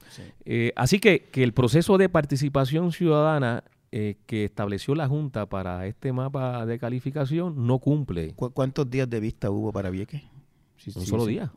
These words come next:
Speaker 1: Un solo
Speaker 2: Un
Speaker 1: día.
Speaker 2: solo día. Y,
Speaker 1: Ok.
Speaker 2: y nuevamente era en Fajardo. Así
Speaker 1: Y, y
Speaker 2: que
Speaker 1: perdóname, estamos hablando de Vieques porque lo conocemos, etcétera.
Speaker 2: Claro.
Speaker 1: Sí, casos como este debe haber en toda la isla.
Speaker 2: Sí, sí, sí, porque hay otros municipios donde también, donde se le celebró la vista pública, eh, la movilidad hacia ese municipio,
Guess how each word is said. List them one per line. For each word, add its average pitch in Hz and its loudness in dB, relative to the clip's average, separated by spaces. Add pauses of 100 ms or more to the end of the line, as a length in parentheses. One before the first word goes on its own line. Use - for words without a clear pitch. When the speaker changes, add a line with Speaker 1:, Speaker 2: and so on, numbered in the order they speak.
Speaker 1:
Un 131 -2
solo 98 -4
Speaker 2:
Un 98 -4
Speaker 1:
día. - -4
Speaker 2:
solo 113 0
día. 113 -4 (320)
Y, 98 -2
Speaker 1:
Ok. 98 -10
Speaker 2:
y 92 0
nuevamente 117 2
era 117 0
en 117 -2
Fajardo. 123 -2 (420)
Así 113 -2
Speaker 1:
Y, - 2
y 110 0
Speaker 2:
que 127 2
Speaker 1:
perdóname, 131 2
estamos 117 2
hablando 135 4
de 147 4
Vieques 135 0
porque 151 -4
lo 120 0
conocemos, 113 -4
etcétera. 139 -4
Speaker 2:
Claro. 90 -4
Speaker 1:
Sí, 120 -6 (260)
casos 113 -2
como 127 2
este 135 -4
debe 160 0
haber 117 2
en 123 -2
toda 104 0
la 95 -4
isla. 110 -6
Speaker 2:
Sí, 95 0
sí, 101 0
sí, 113 0
porque 165 2
hay 104 2
otros 120 2
municipios 131 4
donde 143 2
también, 101 -2
donde 104 -6
se 101 -8
le 95 -6
celebró 90 -4
la 113 0
vista 120 -2
pública, 139 -4
eh, 95 -6
la 92 -2
movilidad 92 -2
hacia 120 -2
ese 113 -2
municipio, 113 -2